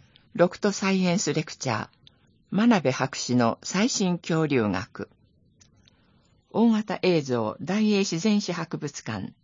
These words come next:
ナイトツアーに登場する古生物たちについて、学術的に分かってきたことや、今後の課題を徹底解説します。大型映像で紹介しきれなかっ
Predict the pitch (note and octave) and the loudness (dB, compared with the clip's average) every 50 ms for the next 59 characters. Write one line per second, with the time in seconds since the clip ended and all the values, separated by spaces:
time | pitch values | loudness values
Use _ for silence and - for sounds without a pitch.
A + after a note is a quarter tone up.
0 | _ _ _ - - E3 F#3+ G#3+ A3 - - G3 G3 - F#3+ F3 C#3+ B2 A#2 A#2 | _ _ _ -6 -2 0 0 0 0 -2 -4 -6 -4 -2 -2 0 0 0 0 0
1 | A#2 A#2 - D#3 D3+ D3+ D3 D3 C3+ C3+ C3+ - - A#2+ A2 A2+ G#2 - _ _ | -2 -2 -4 -4 -4 -2 -2 -2 -2 -2 -2 -4 -6 -6 -6 -6 -6 -8 _ _
2 | _ _ _ _ _ _ _ - - F#3+ G3 - B3+ B3 A#3 A#3 B3 - - - | _ _ _ _ _ _ _ -6 -6 -4 -2 0 0 0 0 0 -4 -10 -10 -8
3 | - E3 D#3+ - C3+ A#2 A2 A2 - - C3+ A2+ - - - - - _ _ _ | -10 -8 -6 -2 -2 -2 -2 -2 -6 -8 -8 -8 -8 -10 -12 -12 -12 _ _ _
4 | _ _ _ _ _ _ _ _ _ _ _ _ - - F3+ F#3 - A#3 G#3+ A3+ | _ _ _ _ _ _ _ _ _ _ _ _ -8 -8 -6 -4 -2 -2 0 0
5 | G#3+ G#3 - - G3 G3 - F#3+ F#3 F3+ F3 F3 - G#3 G3+ - - B2 - - | -2 -2 -2 -4 -4 -2 0 0 0 0 0 -2 -4 -6 -8 -6 -6 -6 -6 -6
6 | - B2 B2 - C3+ B2+ - B2+ A#2+ A2 G#2+ A2+ - _ _ _ _ _ _ _ | -8 -8 -8 -8 -8 -4 -2 -2 -2 -2 -4 -6 -10 _ _ _ _ _ _ _
7 | - F#3+ G#3+ G#3 G3+ G3 F#3 F3+ E3+ F3 - E3 D#3+ D#3+ E3 E3 D#3+ D3+ C#3+ C#3+ | -2 2 2 4 4 2 2 0 -2 -4 -6 -6 -6 -4 -4 -4 -4 -4 -2 -4
8 | C#3 - _ _ _ _ _ _ - F3 E3+ E3+ - - - A3+ G#3 G3+ G3+ - | -4 -4 _ _ _ _ _ _ -2 -2 -2 -2 -4 -6 -2 -2 -2 -2 -4 -6
9 | G3 F3+ D3+ - - - G#2+ - A2+ - - - G#2 F#2 F#2+ - - - - _ | -6 -6 -6 -6 -6 -8 -8 -6 -8 -6 -6 -6 -6 -6 -8 -10 -12 -14 -16 _
10 | _ _ _ _ _ _ _ _ _ _ - - F#3+ A3+ A3+ A3+ A3+ - G3 G3 | _ _ _ _ _ _ _ _ _ _ -2 2 4 4 4 4 2 0 0 2
11 | G3+ G#3 G3 F3 D3 C3+ A#2 A2+ A2 A#2 B2 - F3 F3+ G3+ - - E3+ E3+ E3+ | 4 4 4 4 4 4 4 4 4 2 0 0 0 0 0 0 2 2 2 0
12 | - - - G#3 G3+ G#3+ F3+ D3+ B2+ - A2 G#2+ | 0 -2 -2 0 2 2 2 2 0 -2 -4 -8